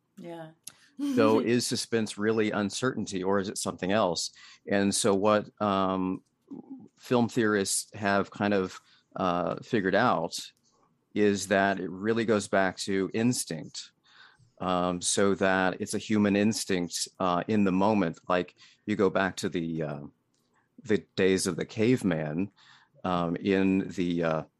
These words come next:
Speaker 2: you know, the African savannah,
Speaker 1: Mm-hmm.
Speaker 2: hiding from a
Speaker 1: <clears throat>
Speaker 2: tiger. So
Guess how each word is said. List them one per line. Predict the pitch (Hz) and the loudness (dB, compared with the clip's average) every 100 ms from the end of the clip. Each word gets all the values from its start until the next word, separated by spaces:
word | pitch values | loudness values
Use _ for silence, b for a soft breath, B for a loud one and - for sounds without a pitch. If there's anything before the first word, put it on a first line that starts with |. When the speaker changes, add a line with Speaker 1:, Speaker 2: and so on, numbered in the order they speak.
| - | -8
Speaker 2:
you | 95 | -2
know, | 87 | 0
the | 87 87 | 0 0
African | 85 92 107 - 90 | 0 -2 -4 -4 -4
savannah, | - 90 78 92 104 80 85 _ - | -2 -4 -2 0 0 -2 -6 _ -12
Speaker 1:
Mm-hmm. | 202 220 | -10 -6
Speaker 2:
hiding | - 90 190 196 | -2 2 2 0
from | - 104 | 0 0
a | |
Speaker 1:
<clears throat> | 247 104 | 2 2
Speaker 2:
tiger. | 127 101 - - _ _ _ _ _ _ _ _ _ _ _ B B B _ - | 2 -2 -10 -14 _ _ _ _ _ _ _ _ _ _ _ B B B _ -14
So | - - 110 95 95 95 98 | -10 -2 2 4 4 4 2